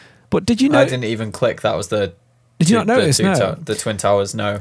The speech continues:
Speaker 1: There's
Speaker 2: I
Speaker 1: actually something really strange that happens here.
Speaker 2: Yeah.
Speaker 1: When it happens, when the left one falls down, you can see something fly into it. And, like, I implore you to go back and watch this because I am not insane.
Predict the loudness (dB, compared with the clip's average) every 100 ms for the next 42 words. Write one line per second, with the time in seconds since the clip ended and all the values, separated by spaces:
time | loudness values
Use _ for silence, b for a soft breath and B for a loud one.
0 | -4 2 4 2 0 -6 -2 -2 -2 -2
1 | -2 -2 0 0 0 -2 0 2 2 2
2 | 0 0 0 2 2 2 2 2 0 -2
3 | 0 0 -2 -6 -10 -10 -10 b b b
4 | 0 2 2 2 2 2 0 0 0 0
5 | 0 2 2 2 0 0 -2 -6 -10 B
6 | B 0 2 2 2 2 2 2 0 0
7 | 0 -2 -2 2 4 4 2 2 2 2
8 | 0 -6 -20 _ _ -2 2 2 0 -4
9 | -4 0 0 0 2 4 4 4 2 2
10 | 2 2 2 2 2 0 0 -2 -2 -2
11 | -2 0 2 2 2 2 0 0 0 2
12 | 0 -2